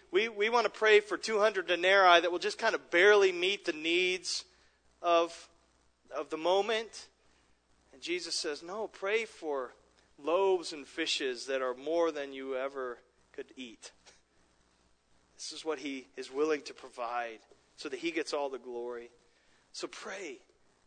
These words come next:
Pray large prayer for the conversion of many souls. Don't give up praying for the lost in your family and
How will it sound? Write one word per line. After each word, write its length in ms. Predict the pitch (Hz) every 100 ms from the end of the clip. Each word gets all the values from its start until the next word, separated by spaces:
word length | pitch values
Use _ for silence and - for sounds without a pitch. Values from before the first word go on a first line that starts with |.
| -
Pray 220 | 190 208
large 380 | 196 196 208 -
prayer 340 | 156 254 262
for 160 | - 190
the 80 | 165
conversion 600 | 165 139 170 190 170 160
of 80 | 147 151
many 340 | 156 151 - _ _ _ _ _
souls. 760 | - - 120 135 107 107 - - _ _ _ _ _ _ _ _ _ - - _ _ _
Don't 180 | 170 185
give 200 | 196 156
up 180 | 147 -
praying 420 | 147 131 135 127 _ _ _ _ _ _ -
for 140 | 156
the 100 | 143
lost 560 | 135 131 139 143 - 151
in 80 |
your 100 | 135
family 640 | 123 - 131 135 131 123
and 100 | 120